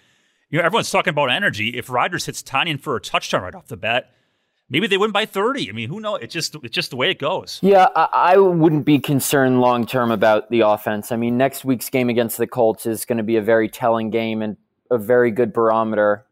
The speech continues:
Speaker 2: We've said that a couple times, you know, a good measuring stick game. We saw that against the Saints. We saw that against the Buccaneers. Saints game was like, "All right, Packers are for real." Buccaneers game, all right, maybe they're not.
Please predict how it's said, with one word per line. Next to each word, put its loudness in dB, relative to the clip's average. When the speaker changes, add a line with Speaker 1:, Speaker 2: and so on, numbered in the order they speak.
Speaker 2:
We've -4
said 0
that 4
a 2
couple -2
times, -10
you -6
know, -2
a -4
good -4
measuring -2
stick -8
game. -10
We -8
saw 0
that 4
against -4
the -12
Saints. -8
We -10
saw 0
that 0
against -6
the -6
Buccaneers. -2
Saints -2
game 0
was 0
like, 2
"All 4
right, 4
Packers 0
are 2
for -4
real." 2
Buccaneers -2
game, -4
all -2
right, 2
maybe -2
they're -2
not. -2